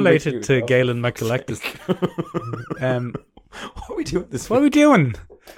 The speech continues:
Speaker 1: What am I talking about?
Speaker 2: So from
Speaker 1: Yes,
Speaker 2: one big
Speaker 1: no,
Speaker 2: sc-
Speaker 1: sorry.
Speaker 2: <laughs>
Speaker 1: Hold on, before you segue. Um, did, did you see that Kevin Feige is overall creative director of Marvel now?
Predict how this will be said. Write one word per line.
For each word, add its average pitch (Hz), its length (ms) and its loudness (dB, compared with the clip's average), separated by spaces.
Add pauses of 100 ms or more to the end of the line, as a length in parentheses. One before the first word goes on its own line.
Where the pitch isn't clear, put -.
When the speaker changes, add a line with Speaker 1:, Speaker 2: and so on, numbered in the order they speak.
(220)
Speaker 1:
What 269 100 4
am 294 80 4
I 294 40 6
talking 277 260 2
about? 151 80 2
Speaker 2:
So 196 120 6
from 202 160 6
Speaker 1:
Yes, 220 180 8
Speaker 2:
one 226 80 4
big 185 120 10
Speaker 1:
no, 233 100 8
Speaker 2:
sc- 208 100 4
Speaker 1:
sorry. 240 260 8
Speaker 2:
<laughs> 143 60 4
Speaker 1:
Hold - 340 6
on, 180 140 6
before 185 260 4
you 190 120 8
segue. 151 480 4 (280)
Um, 127 560 2 (640)
did, 151 280 2
did 202 160 -6
you 240 100 -2
see 254 180 0
that 226 220 6
Kevin 233 240 2
Feige 254 380 4
is 143 160 4
overall 175 440 4
creative 170 840 -2
director 160 440 2
of 143 120 -2
Marvel 170 320 2
now? 107 260 -2